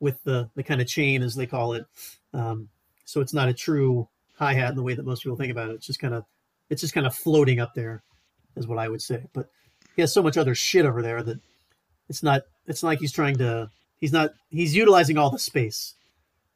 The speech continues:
I'll put it that way. He's got something everywhere. So, but yeah, it's, it's worth checking out.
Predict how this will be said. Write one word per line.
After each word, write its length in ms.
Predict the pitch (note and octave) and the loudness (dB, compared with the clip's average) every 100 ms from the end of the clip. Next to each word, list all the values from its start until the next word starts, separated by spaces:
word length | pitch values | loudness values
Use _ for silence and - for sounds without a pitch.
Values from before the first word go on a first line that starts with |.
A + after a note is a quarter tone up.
| _ _ _ | _ _ _
I'll 60 | C#3+ | -8
put 140 | D3+ | -4
it 80 | B2 | -4
that 160 | C3 A#2+ | -2 -4
way. 220 | A#2 A2 - _ | -6 -10 -16 _
He's 140 | D3 | -6
got 160 | C3 C#3 | -2 -2
something 460 | - F3 C3+ D3 C3 | -2 -2 0 0 0
everywhere. 440 | A#2+ A2+ G#2+ G#2 _ _ _ _ _ _ _ | 0 -4 -6 -12 _ _ _ _ _ _ _
So, 360 | - C#3 G#2+ G#2+ _ _ _ _ _ _ _ - | -8 -4 -4 -6 _ _ _ _ _ _ _ 4
but 60 | A3 | 8
yeah, 180 | E3+ | 8
it's, 240 | D3+ - - | 4 0 0
it's 180 | G3+ - | 0 2
worth 180 | D#3+ | 0
checking 260 | - G#3 E3 | 4 4 4
out. 200 | D#3+ A#2 | 2 0